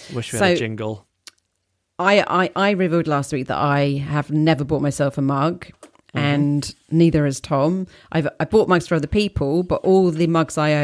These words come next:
Speaker 2: own, I've acquired.
Speaker 1: Mm-hmm.
Speaker 2: And I sort of thought, "Does anybody ever buy themselves a mug?" And you have.
Speaker 1: Mm.
Speaker 2: Alec, Alec Lodge sent us a poll that he did on the Adrift Facebook group,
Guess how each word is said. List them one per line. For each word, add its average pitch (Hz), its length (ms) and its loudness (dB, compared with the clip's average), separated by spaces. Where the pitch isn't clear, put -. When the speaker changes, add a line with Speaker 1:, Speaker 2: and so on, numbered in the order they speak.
Speaker 2:
own, 143 180 0
I've 151 160 -6
acquired. 160 720 -4
Speaker 1:
Mm-hmm. 117 260 -10
Speaker 2:
And 233 80 4
I 311 80 6
sort - 220 0
of 170 80 -2
thought, 254 200 0
"Does 247 140 2
anybody 403 680 4
ever 214 220 2
buy 185 180 2
themselves 160 500 0
a 156 40 -4
mug?" 147 560 -2
And 220 120 2
you 262 180 4
have. 196 580 0
Speaker 1:
Mm. 120 240 -14
Speaker 2:
Alec, 240 220 0
Alec 220 320 0
Lodge 160 640 0
sent - 260 -4
us 165 140 -2
a 170 40 -6
poll 170 500 0
that - 120 -8
he 175 120 2
did 175 180 0
on 165 160 2
the 165 100 4
Adrift 165 340 2
Facebook 151 460 -2
group, 143 400 -2